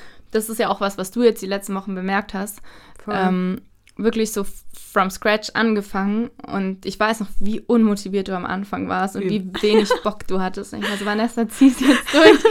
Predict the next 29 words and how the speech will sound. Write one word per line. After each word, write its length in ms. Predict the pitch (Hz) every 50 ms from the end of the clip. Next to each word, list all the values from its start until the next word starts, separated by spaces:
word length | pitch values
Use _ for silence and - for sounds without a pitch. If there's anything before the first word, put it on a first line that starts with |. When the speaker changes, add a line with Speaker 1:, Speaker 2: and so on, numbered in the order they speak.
| 403 403 - -
Speaker 2:
<laughs> 360 | 480 480 427 - - - -
Speaker 1:
Dir 140 | 247 233 214
wird's 180 | 247 254 - -
besser 300 | - 233 254 247 - 220
gehen." 220 | 208 208 214 208
Und 120 | 202 202 202
jetzt 240 | 208 208 208 - - - - - _ _
macht 260 | - 202 214 226 220
sie 120 | - 226 214
so 120 | 214 233
viel 160 | 226 - 240
Spaß 360 | 233 - - 226 226 240 - 220
und 60 | 196
du 60 | 202
ma-, 180 | 208 202 208 -
du 240 | - - 185 - 202
machst 200 | 202 208 208 -
ja 100 | 185 - - _ - -
krasse 400 | - - - 220 226 233 - 202
Fortschritte, 640 | 196 - 214 208 208 - - - 180 185 - 185 175
also. 380 | 175 175 180 - 175 180 190 196 - - - - - - - -
Speaker 2:
Ja, 240 | 196 196 185 190 190 - _ -
also 280 | - - 180 175 185 185
es 340 | 180 175 175 170 170 190 - -
stimmt, 320 | - 202 196 202 196 190
der 140 | 185 165 -
Anfang 460 | 170 190 208 202 - 214 196 190 185
war, 420 | 185 185 185 190 185 185 - -
oder 340 | - 185 180 180 175 170 -